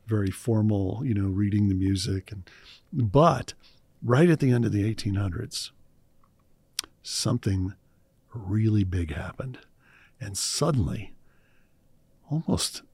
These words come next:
overnight, artists are painting entirely differently. Uh, they're just a-, sort of attacking the canvas with these, you know, uh,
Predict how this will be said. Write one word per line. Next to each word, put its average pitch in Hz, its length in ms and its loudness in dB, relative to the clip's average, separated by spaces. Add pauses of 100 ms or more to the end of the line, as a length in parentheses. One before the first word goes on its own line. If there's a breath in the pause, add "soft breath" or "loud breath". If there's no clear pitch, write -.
overnight, 113 640 0 (1400)
artists - 720 -2 (180)
are 85 300 -6 (1500 soft breath)
painting 120 360 0
entirely 120 840 -4 (480)
differently. 120 540 -8 (540 soft breath)
Uh, 85 280 -6
they're 87 300 -2 (600)
just - 420 -6 (220)
a-, - 80 -6 (400 loud breath)
sort - 260 -2
of 104 80 -2
attacking 131 600 4
the 95 100 4
canvas 139 540 2
with 101 120 -2
these, 87 180 -4 (340 loud breath)
you 131 120 2
know, 101 140 2 (320 soft breath)
uh, 147 220 -10